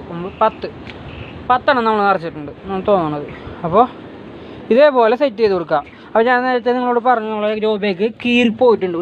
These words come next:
ചിലതൊക്കെ തുരപ്പം മാന്തിയിട്ടൊക്കെ ഇങ്ങനെ കടിച്ചെടുത്തിട്ടുണ്ട്. അതിൻ്റെ ഉള്ളിൽ ഞാൻ മറ്റൊരു കീറിയത് കൂടി ഇറക്കിയിട്ട്, ഏ, ഓട്ടയിൽ നിന്ന് ചിലപ്പോൾ ഈ ഗ്രോ ബാഗിൻ്റെ ഓട്ട വച്ചേക്കുന്ന ഭാഗത്തല്ലായിരിക്കും ഇതിൻ്റെ ഉള്ളിലുള്ള ഗ്രോ ബാഗിൻ്റെ ഓട്ട. അപ്പോൾ അതങ്ങോട്ട് തിരിച്ചും മറിച്ച് നമ്മൾ അഡ്ജസ്റ്റ് ചെയ്തിട്ട്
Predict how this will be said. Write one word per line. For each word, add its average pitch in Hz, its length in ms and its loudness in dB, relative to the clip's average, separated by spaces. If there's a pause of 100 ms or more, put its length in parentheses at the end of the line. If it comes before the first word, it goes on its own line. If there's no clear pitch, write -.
ചിലതൊക്കെ 160 420 2 (200)
തുരപ്പം 185 400 2
മാന്തിയിട്ടൊക്കെ 196 460 2
ഇങ്ങനെ 208 140 -2 (100)
കടിച്ചെടുത്തിട്ടുണ്ട്. 170 640 -2 (760)
അതിൻ്റെ 214 240 4
ഉള്ളിൽ 226 200 6 (120)
ഞാൻ 214 120 4 (1040)
മറ്റൊരു 254 380 4 (100)
കീറിയത് 226 460 4 (120)
കൂടി 220 180 0 (140)
ഇറക്കിയിട്ട്, 202 460 2 (180)
ഏ, - 20 4 (320)
ഓട്ടയിൽ 196 320 2
നിന്ന് 202 160 0 (640)
ചിലപ്പോൾ 214 360 6
ഈ - 100 6
ഗ്രോ 247 220 6
ബാഗിൻ്റെ 233 380 2 (260)
ഓട്ട 220 120 -2 (100)
വച്ചേക്കുന്ന 220 420 0
ഭാഗത്തല്ലായിരിക്കും 202 720 0 (500)
ഇതിൻ്റെ 196 220 6
ഉള്ളിലുള്ള 208 360 6
ഗ്രോ 208 200 4
ബാഗിൻ്റെ 190 320 0
ഓട്ട. 151 120 -6 (160)
അപ്പോൾ 156 140 0
അതങ്ങോട്ട് 208 300 4 (140)
തിരിച്ചും 220 340 4
മറിച്ച് 214 240 4
നമ്മൾ 214 180 4
അഡ്ജസ്റ്റ് 208 280 2
ചെയ്തിട്ട് 196 260 4